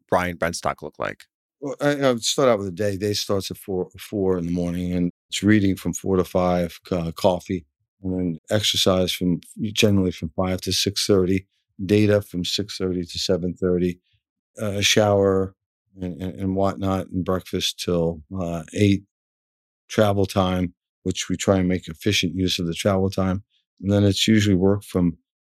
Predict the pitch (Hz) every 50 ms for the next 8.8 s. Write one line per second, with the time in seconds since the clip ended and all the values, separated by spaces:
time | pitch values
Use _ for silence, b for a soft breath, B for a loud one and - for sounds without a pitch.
0 | _ - 87 87 101 101 101 - 98 95 95 92 95 95 95 95 95 95 - -
1 | 98 92 90 92 90 90 90 87 85 85 85 82 76 73 - 95 92 87 82 85
2 | - - 101 98 101 - - 120 104 - - - - - 92 85 92 101 101 101
3 | 95 92 - 101 110 110 107 107 117 117 117 113 104 - 107 104 107 107 107 107
4 | 107 - _ _ _ _ _ _ _ _ _ - 107 107 104 104 98 95 - 95
5 | 95 95 95 95 92 87 - - - 98 98 95 92 95 92 90 87 - - -
6 | - - - - 92 87 87 87 92 95 101 95 - - - 98 95 98 98 101
7 | 98 95 98 107 113 107 98 82 76 69 67 - _ _ _ _ _ _ _ _
8 | _ _ _ _ _ - 113 117 110 107 101 107 107 101 92